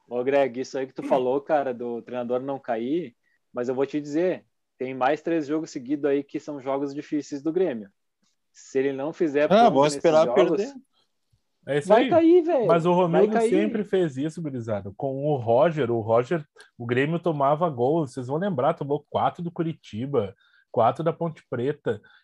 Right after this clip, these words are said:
Speaker 3: e ele pediu pra ir embora porque não conseguia tirar nada do grupo.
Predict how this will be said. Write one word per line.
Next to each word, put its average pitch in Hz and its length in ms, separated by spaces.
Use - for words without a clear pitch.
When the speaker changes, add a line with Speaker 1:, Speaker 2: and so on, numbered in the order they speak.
Speaker 3:
e 135 160
ele 233 320
pediu 185 400
pra 190 140
ir 180 80
embora 156 360
porque 170 200
não 156 260
conseguia 180 420
tirar 165 300
nada 160 320
do 175 100
grupo. 110 300